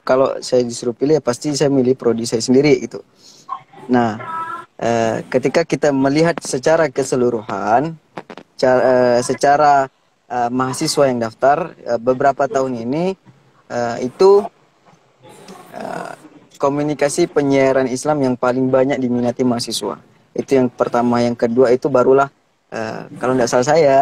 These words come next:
bukan saya menyombongkan dan lain sebagainya, kalau nggak salah itu bi-, bimbingan konseling Islam. Di tiga tahun terakhir, bimbing kon-, bimbingan konseling Islam tuh berada di peringkat kelima. Nah,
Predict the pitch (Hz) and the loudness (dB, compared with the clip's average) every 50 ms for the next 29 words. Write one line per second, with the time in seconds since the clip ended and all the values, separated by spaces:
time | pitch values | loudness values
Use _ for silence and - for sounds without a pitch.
0 | 147 156 147 127 120 120 120 120 135 123 123 123 123 123 120 120 120 123 120 123 | 4 4 0 -4 -8 -8 -6 -6 -4 -4 -4 -4 -4 -4 -4 -2 -2 -2 -2 -2
1 | 127 127 123 120 120 - - 117 120 120 117 117 123 139 156 180 180 - _ _ | -2 -2 -2 -2 -4 -4 -6 -4 -2 -2 0 0 2 2 2 0 -2 -6 _ _
2 | _ _ - - 123 117 123 147 143 147 - 156 143 135 131 - - 127 123 123 | _ _ -10 -6 -6 -4 -2 -2 0 0 0 2 2 2 2 0 -4 -8 -2 0
3 | 131 127 123 123 131 135 135 127 123 117 - - 117 117 117 - 120 113 117 110 | 2 2 4 2 2 0 0 0 -2 -4 -6 -8 -8 -8 -8 -4 -2 -2 -2 -2
4 | 107 110 _ _ _ _ - - - - - _ _ _ _ 190 196 - - - | -4 -8 _ _ _ _ -20 -20 -20 -20 -20 _ _ _ _ -10 -8 -8 -6 -2
5 | - 151 156 165 170 170 - - 180 170 185 190 196 - 233 240 233 220 220 196 | 0 2 2 2 2 0 -2 -2 0 2 2 0 2 2 0 0 0 -2 -4 -2
6 | 226 208 165 139 139 165 196 196 185 185 180 180 175 180 165 175 175 175 165 - | -2 -2 -2 -2 -2 -2 -4 -2 -2 -4 -4 -4 -4 -2 -2 -2 -4 -4 -6 -10
7 | _ 156 156 175 180 175 175 170 165 156 165 156 147 - 151 147 143 135 - 151 | _ -2 -2 2 2 2 2 2 2 2 0 0 0 -2 -4 -4 -2 0 0 -2
8 | 151 165 214 220 214 202 185 156 - - _ _ 147 143 151 147 147 147 151 175 | 0 0 0 4 4 4 2 0 -6 -20 _ _ -2 0 2 2 4 4 4 2
9 | 185 175 175 - - 147 147 139 - 196 - _ - - 143 143 151 165 170 160 | 2 2 0 0 -2 -4 -2 0 -2 -2 -2 _ -4 -4 -2 -2 -2 -2 -2 -2
10 | - - - - - - _ _ _ _ _ _ - 117 117 120 120 117 107 | -2 -4 -12 -20 -20 -20 _ _ _ _ _ _ -16 -10 -8 -6 -6 -6 -8